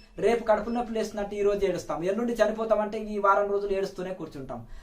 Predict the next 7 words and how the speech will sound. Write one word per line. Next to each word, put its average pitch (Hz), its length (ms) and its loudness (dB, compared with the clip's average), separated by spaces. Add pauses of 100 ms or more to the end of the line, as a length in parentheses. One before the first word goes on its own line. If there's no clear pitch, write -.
(180)
భవిష్యత్తు 202 420 2
తెలుసుకోవడం 196 540 0
వలన 180 400 -2 (600)
దానంత 180 380 0
అజ్ఞానం 196 480 2
ఏది 190 180 0
లేదు, 185 300 -4